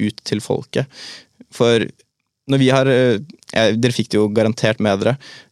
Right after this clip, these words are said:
eh, dere på andre siden av bordet, men kanskje dere der hjemme også fikk med dere når, når Kirsti Bergstø hadde talen sin på landsmøtet.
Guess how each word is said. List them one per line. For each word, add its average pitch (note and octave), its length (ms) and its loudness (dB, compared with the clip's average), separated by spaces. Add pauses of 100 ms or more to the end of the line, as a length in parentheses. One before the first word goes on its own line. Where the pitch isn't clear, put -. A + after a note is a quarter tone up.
eh, G#2+ 240 2
dere A2+ 160 2
på - 80 -2
andre G#2+ 160 2
siden A2 140 0
av - 20 -2
bordet, G#2+ 320 2
men A#2 160 2
kanskje A#2+ 240 -2
dere G#2 160 2
der G#2 160 4
hjemme G2 160 2
også A2 240 -2
fikk - 160 -2
med G2+ 180 2
dere G2+ 140 0
når, G#2+ 240 2
når G#2+ 240 0
Kirsti - 320 -2
Bergstø G2+ 480 0 (240)
hadde A2+ 240 -2
talen G2 240 0
sin F2+ 240 -2
på - 80 -4
landsmøtet. - 560 -4